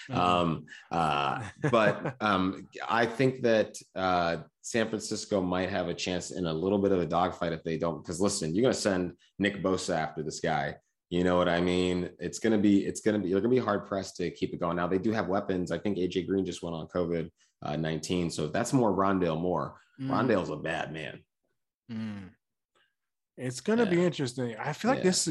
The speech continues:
Speaker 1: could go either way here.
Speaker 2: Yeah, I agree. I think this is a
Speaker 1: Yeah.
Speaker 2: toss-up play.
Speaker 1: And yeah, I think, and A J Green is out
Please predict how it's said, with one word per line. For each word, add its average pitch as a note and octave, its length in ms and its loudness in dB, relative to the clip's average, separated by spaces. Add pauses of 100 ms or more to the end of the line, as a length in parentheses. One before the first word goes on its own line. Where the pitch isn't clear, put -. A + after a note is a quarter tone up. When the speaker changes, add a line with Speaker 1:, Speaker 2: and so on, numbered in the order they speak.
Speaker 1:
could D#3+ 300 0
go C3+ 360 2
either B2 260 -4
way A2+ 340 -4
here. G2+ 240 -8
Speaker 2:
Yeah, F2+ 340 4
I E2+ 60 4
agree. F2+ 340 4
I E2 140 2
think F#2+ 140 0
this G#2 120 0
is C3+ 60 2
a C3 60 8
Speaker 1:
Yeah. C3 80 8
Speaker 2:
toss-up G#2+ 320 0
play. - 180 -8
Speaker 1:
And D3+ 80 2
yeah, D3 120 4
I C3 60 2
think, E3+ 180 0
and C#3+ 120 0
A D3 180 4
J E3+ 160 8
Green E3 240 4
is C#3+ 220 -2
out B2+ 340 0